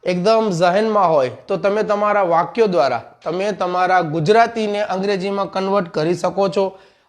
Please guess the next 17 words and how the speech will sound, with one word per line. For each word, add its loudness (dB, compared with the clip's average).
અંગ્રેજી 2
શીખવા -4
માટે -2
જો 2
તમે 2
હો -2
તૈયાર, 2
તો -4
ચાલો 4
મળીએ 4
આજે 2
રાત્રે -6
લાઈવ 2
સેશનમાં. -4
કોના 2
માટે? -2
સાદા 2